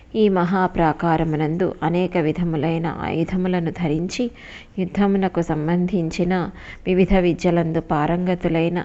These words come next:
అనేక రక్షకులు ఉందురు. ఇచట సర్వత్రా ఆనందమే రాజ్యమేలుచుండును. ఈ ప్రహరీ గోడకు నాలుగు ద్వారములు ఉన్నవి. రాజా, ఈ ప్రహరీ లోపల దేవీ భక్తులకు అనేక గణములు నివసించును.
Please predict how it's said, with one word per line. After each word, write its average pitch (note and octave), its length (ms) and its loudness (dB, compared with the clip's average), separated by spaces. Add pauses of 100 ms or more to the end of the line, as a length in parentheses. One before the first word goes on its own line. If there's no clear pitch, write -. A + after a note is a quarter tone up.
అనేక F3 440 -2
రక్షకులు E3+ 560 0
ఉందురు. D#3+ 380 -2 (1160)
ఇచట F#3 340 0
సర్వత్రా F3 760 2 (440)
ఆనందమే G#3 640 4
రాజ్యమేలుచుండును. E3 1080 0 (380)
ఈ A3 160 6
ప్రహరీ F#3 480 4
గోడకు E3 420 2
నాలుగు E3+ 460 2
ద్వారములు F3 580 0
ఉన్నవి. E3+ 460 0 (380)
రాజా, F#3 480 2 (340)
ఈ G3+ 120 6
ప్రహరీ F#3 540 2
లోపల E3+ 560 2
దేవీ E3+ 400 2
భక్తులకు E3+ 680 0
అనేక F3 360 -2
గణములు F3 480 0
నివసించును. D#3 720 -4